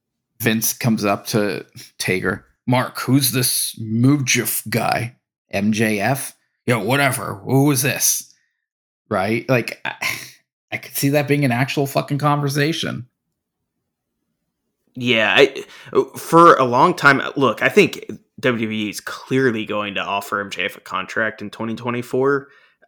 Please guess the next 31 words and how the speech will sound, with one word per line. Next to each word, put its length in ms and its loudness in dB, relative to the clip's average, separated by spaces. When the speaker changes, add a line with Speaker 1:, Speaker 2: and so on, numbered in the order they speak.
Speaker 2:
I 100 -2
think 240 -4
the 80 -8
question 400 0
was 140 -6
always, 320 0
how 800 -2
do 140 -2
they 120 -10
see 360 -8
him 240 -8
in 100 -12
terms 320 -8
of 80 -14
star 400 -4
power? 540 0
Mark 540 2
Calloway 480 2
endorsing 600 -6
him 180 -12
goes 200 -6
a 80 -6
long 340 -6
way 220 -2
to 80 -6
make 260 -4
me 100 -8
think 360 -8
that 200 -6
they 120 -6
would, 240 -10